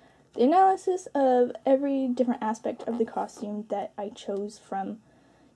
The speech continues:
different productions, because there's, like, ten different productions of this dress, which I have labeled out here on the sides. There's European,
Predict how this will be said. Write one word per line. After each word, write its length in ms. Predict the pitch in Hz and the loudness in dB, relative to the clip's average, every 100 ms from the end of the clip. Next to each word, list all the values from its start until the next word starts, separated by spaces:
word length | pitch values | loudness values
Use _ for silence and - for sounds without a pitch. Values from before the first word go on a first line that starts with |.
| - | 0
different 280 | 240 220 | 2 0
productions, 640 | - 208 190 - 233 247 240 | -6 -6 -6 -2 4 4 4
because 380 | 220 226 214 | -2 -4 -6
there's, 180 | - 220 | -4 -4
like, 160 | 208 233 | -4 -6
ten 200 | - 233 | -2 2
different 300 | 254 269 247 | 2 0 -2
productions 760 | 233 208 190 - 196 185 - - | 0 -2 -2 -12 -12 -10 -10 -6
of 160 | 208 208 | -6 -4
this 160 | 208 - | -8 -8
dress, 500 | 208 220 220 - - - _ - - - | -6 -6 -6 -14 -20 -20 _ -20 -20 -8
which 240 | 208 196 - | -6 -6 -8
I 80 | 233 | -6
have 260 | 226 220 | -2 -2
labeled 320 | 233 220 220 208 | 0 0 0 -2
out 160 | 208 | -4
here 480 | - - 202 196 240 - - - - _ - - - - | -8 -8 -6 -4 -6 -8 -20 -20 -20 _ -20 -14 -12 -8
on 60 | |
the 120 | 226 - | -6 -6
sides. 600 | - 220 220 240 240 - - _ _ _ _ - | -4 -2 0 0 -2 -6 -20 _ _ _ _ -4
There's 380 | 214 196 196 | -2 -2 -2
European, 1040 | 233 233 - 254 254 254 254 247 247 240 | 2 2 4 6 6 6 6 6 6 4